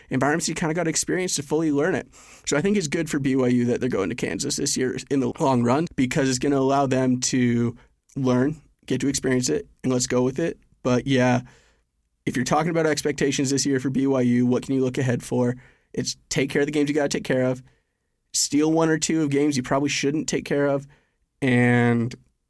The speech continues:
survive. Just roll with the punches 'cause there's gonna be punches, and survive the ebbs and flows. And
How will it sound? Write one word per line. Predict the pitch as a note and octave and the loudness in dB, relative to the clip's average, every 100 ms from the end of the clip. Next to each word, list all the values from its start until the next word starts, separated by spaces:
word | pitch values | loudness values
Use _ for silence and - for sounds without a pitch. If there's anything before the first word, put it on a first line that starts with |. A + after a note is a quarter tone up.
| _ _ _ _ | _ _ _ _
survive. | - B2 G#2 A1+ - - _ - | -6 -4 -4 -4 -8 -16 _ -8
Just | C3+ C3 - - _ _ _ - | -2 -2 -4 -8 _ _ _ -10
roll | C3 B2+ C3+ | -2 0 0
with | C#3 | 0
the | D3 | -2
punches | C#3+ B2 B2+ | -2 -2 -2
'cause | A#2+ - | -4 -6
there's | - | -6
gonna | - A#2 | -6 -4
be | A#2+ | -6
punches, | - - - - - _ _ | -8 -8 -8 -8 -10 _ _
and | B2+ - | -10 -6
survive | - B2 B2 | -6 -2 -2
the | B2+ | 0
ebbs | B2+ B2+ | -2 -2
and | C#3 | -4
flows. | B2 B2 B2+ D3+ | -4 0 0 0
And | B2+ B2+ | -2 -2